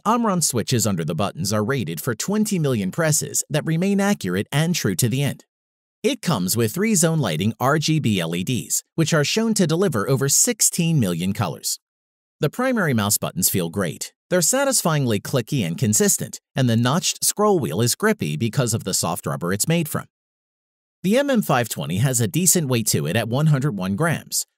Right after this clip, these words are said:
or one hundred thirty-five grams with the twine weight factored in. The cable is both lengthy and lightweight, so it does not interfere with mouse actions, and its connection to the mouse is strengthened for an extra little bit of robustness.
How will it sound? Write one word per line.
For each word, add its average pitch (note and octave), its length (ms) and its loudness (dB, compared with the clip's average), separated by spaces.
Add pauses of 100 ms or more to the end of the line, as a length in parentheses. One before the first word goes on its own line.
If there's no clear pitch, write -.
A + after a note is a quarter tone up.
or E3 140 0
one G3 220 2
hundred E3+ 340 0
thirty-five C#3+ 560 0
grams E2 340 -2
with A#2 140 -2
the G#2+ 100 -2
twine F3 360 0
weight F2+ 200 -4
factored D2 380 -4
in. A2 180 -4 (880)
The D#3 100 2
cable A3 360 0
is C3+ 80 0
both G#2 240 -2
lengthy A#2+ 440 -2
and G2+ 160 0
lightweight, E2+ 540 -4 (140)
so D3 200 2
it C3+ 120 2
does E3 260 2
not E3+ 180 0
interfere C3+ 460 0
with G#2+ 220 -4
mouse E2+ 240 -2
actions, - 500 -4 (320)
and C#3+ 140 4
its C3 120 2
connection F3+ 520 0
to D3+ 100 2
the B2+ 100 0
mouse D3+ 300 0
is F#3 100 0
strengthened F#3+ 540 -2
for A#2 160 0
an A2+ 160 -2
extra C#3 420 0
little F2 280 -2
bit D2+ 120 -4
of C#2+ 120 -6
robustness. - 640 -4